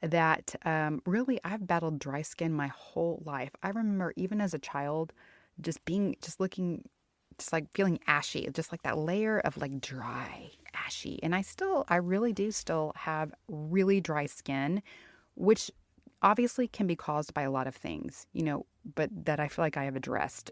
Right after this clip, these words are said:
um, for the most part. Um, you know, hydration is one, drinking enough water, having enough minerals in your system, the right minerals to support your skin, also enough fatty acids, and being able to absorb and assimilate and utilize all of these,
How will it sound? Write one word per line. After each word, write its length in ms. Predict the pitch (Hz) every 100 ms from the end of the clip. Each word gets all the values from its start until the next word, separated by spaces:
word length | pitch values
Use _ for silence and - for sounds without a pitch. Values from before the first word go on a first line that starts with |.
| -
um, 180 | 135
for 120 | 131 151
the 60 |
most 260 | 135 - -
part. 260 | - - - -
Um, 300 | 156 139 139 - - - - -
you 100 | 170
know, 100 | -
hydration 600 | - 156 147 147 160 156
is 120 | 147
one, 280 | 147 139 143
drinking 300 | 143 - 151
enough 240 | 143 -
water, 520 | 143 139 143 143 139 143 - - - -
having 260 | - 160
enough 240 | 160 147 -
minerals 720 | 151 139 139 151 156 160 - -
in 160 | 156 151
your 100 | 151
system, 560 | - 151 - 156 147
the 80 | 143
right 180 | 139 135
minerals 680 | 151 175 185 185 185 180 -
to 260 | - - 151
support 360 | - - 143
your 100 | 143
skin, 540 | 135 - - 160 156 165 - - - -
also 360 | 139 147 170 151
enough 400 | 147 143 139 -
fatty 320 | - 147 139
acids, 640 | 131 131 - 196 196 180 - - - - _ -
and 220 | 147 139
being 180 | 135 135
able 240 | 131 131
to 520 | - - 139 131 127 -
absorb 500 | 147 139 180 180 165
and 260 | 143 135 -
assimilate 640 | 156 - 180 175 165 151 139
and 220 | 135 151
utilize 640 | 190 196 185 175 170 165 -
all 200 | 156 160
of 100 | 151
these, 300 | 156 151